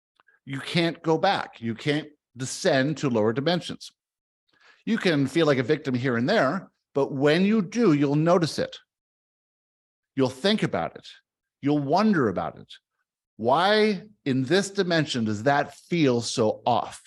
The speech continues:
Because there's more clarity. The illusion there doesn't make any sense where you are now. And so you'll really, really start to feel any little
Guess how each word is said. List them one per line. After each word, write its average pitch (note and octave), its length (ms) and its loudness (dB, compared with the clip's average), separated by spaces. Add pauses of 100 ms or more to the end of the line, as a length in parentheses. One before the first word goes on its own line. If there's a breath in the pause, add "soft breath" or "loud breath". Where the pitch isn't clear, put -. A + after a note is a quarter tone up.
(1160)
Because B2+ 260 0
there's A#2+ 180 -4
more B2+ 140 0
clarity. F3 460 -2 (240)
The B2+ 160 2
illusion C3+ 580 2
there A#2 480 0
doesn't D#3+ 240 -2
make D3+ 160 -4
any D3 140 0
sense F3 360 -6 (480)
where A#2 160 0
you A#2 220 0
are G2+ 140 0
now. F#2 340 -6 (800 soft breath)
And D3+ 160 -2
so D3+ 380 2 (160)
you'll F3 300 4
really, A#3+ 500 -2
really G3+ 340 0
start F3 300 -4
to D#3 100 -2
feel E3 420 0
any G#3+ 440 2
little F3 500 2